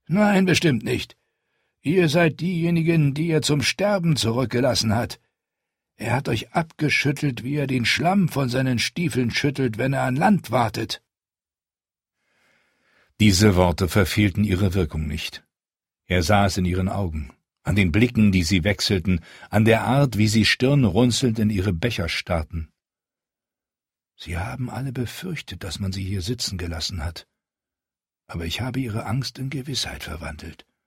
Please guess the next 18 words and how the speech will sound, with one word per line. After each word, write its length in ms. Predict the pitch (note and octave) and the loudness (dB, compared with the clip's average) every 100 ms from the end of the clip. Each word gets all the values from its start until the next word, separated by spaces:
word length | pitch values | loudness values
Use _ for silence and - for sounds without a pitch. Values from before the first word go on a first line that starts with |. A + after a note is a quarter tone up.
| _ _ _ _ _ _ _ _ _ _ _ _ _ _ _ | _ _ _ _ _ _ _ _ _ _ _ _ _ _ _
Diese 320 | - G#2+ F#2+ | 2 4 4
Männer 380 | G2+ G2+ G#2+ G2+ | 4 6 4 4
waren 300 | F#2 F#2+ F#2+ | 2 2 2
nicht 200 | G2+ - | 0 0
mit 160 | F#2 D#2+ | -2 -2
berühmten 520 | E2+ E2 G2+ E2+ F2 | -2 2 0 0 -2
Kapitänen 680 | D#2 E2 E2+ E2+ B2 C#3 G2+ | -2 0 0 0 -2 0 0
verwandt 560 | F#2 E2+ F#2 F#2 D#2+ | 0 2 2 2 0
und 200 | - D#2+ | -6 -6
stammten 520 | - - G#2 - F2+ F2+ | -2 0 0 0 0 2
nicht 240 | A2 - | 0 -2
aus 120 | E2+ | -4
den 140 | F#2 E2 | 0 0
großen 440 | F#2+ F2+ F#2+ E2 | 0 0 0 0
Häusern 400 | A2 D3+ C3 G2+ | 0 0 0 2
der 140 | E2+ D#2+ | 0 2
Iron 240 | F#2 F#2 | 2 2
Isles. 480 | G#2 A#2 E2+ - | 0 -4 -2 -4